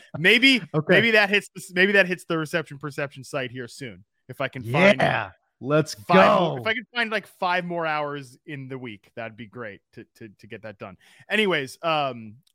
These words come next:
Speaker 1: yeah, Allen Lazard is fascinating 'cause he doesn't play sort of like a Cooper Kupp role, but he definitely plays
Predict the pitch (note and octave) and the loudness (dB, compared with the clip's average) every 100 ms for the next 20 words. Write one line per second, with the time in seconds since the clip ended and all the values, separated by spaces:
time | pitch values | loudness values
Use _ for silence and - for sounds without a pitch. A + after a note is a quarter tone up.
0 | _ G3 A3 F3+ D#3 F#3+ E3+ _ F3+ D4 | _ _ -2 -2 -2 -10 -20 _ -2 -2
1 | A#3+ E3 E3+ E3+ D3 C#3+ D#3 D3 C#3 D3 | -2 -4 0 0 0 -6 -6 -8 -8 -16
2 | C3 D3 B2+ _ _ _ _ _ - A3+ | -12 -12 -12 _ _ _ _ _ -2 4
3 | C#4 A#3+ E3 - G3 F3+ - F3+ E3 D3+ | 4 4 -6 -6 -4 -4 -6 -6 -4 -6
4 | C#3+ B2 - E3+ C#3 - D3 D3 D#3+ E3 | -8 -12 -12 -10 -10 -10 -10 -10 -8 -6
5 | E3 D3 D#3+ D3 F3 G3 F#3+ - D3+ D#3 | -6 -8 -10 -8 -8 -8 -12 -12 -10 -10
6 | C3+ | -12